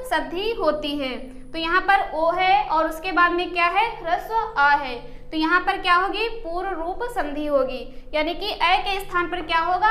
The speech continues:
अवग्रह चिन्ह लग जाता है पूर्ण रूप संधि से। तो यहाँ पर हो जाएगा शिवो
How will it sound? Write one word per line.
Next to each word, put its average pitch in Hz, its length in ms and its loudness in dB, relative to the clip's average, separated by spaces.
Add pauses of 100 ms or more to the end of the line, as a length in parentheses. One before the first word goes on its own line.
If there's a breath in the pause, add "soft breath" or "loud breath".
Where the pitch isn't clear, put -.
(120)
अवग्रह 302 440 0
चिन्ह 440 540 -8
लग 294 180 2
जाता 277 320 2
है 349 240 -2 (140)
पूर्ण 311 240 -2
रूप 370 260 -4
संधि 285 420 -6
से। - 160 -8 (520 loud breath)
तो 311 60 -8
यहाँ 330 220 -2
पर 381 140 -4
हो 370 140 -4
जाएगा 311 380 -2 (300)
शिवो 320 460 -6